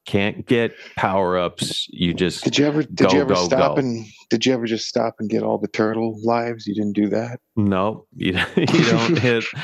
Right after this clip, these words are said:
Speaker 1: every single, uh, brick for the satisfaction. Um,
Speaker 2: I like to just break the bricks. Is that gonna piss you off when you're watching me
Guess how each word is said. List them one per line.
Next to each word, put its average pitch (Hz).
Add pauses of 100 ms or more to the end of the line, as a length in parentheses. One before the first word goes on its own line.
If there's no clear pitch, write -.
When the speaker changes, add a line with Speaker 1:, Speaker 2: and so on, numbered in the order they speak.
(220)
Speaker 1:
every 117
single, 107 (360)
uh, 104 (100)
brick 107
for 107
the 95
satisfaction. 92 (220)
Um, 82
Speaker 2:
I 110
like 143
to 117
just 104
break 113
the -
bricks. 95
Is 95
that 107
gonna 107
piss 107
you 107
off 113
when 101
you're 101
watching 101
me 107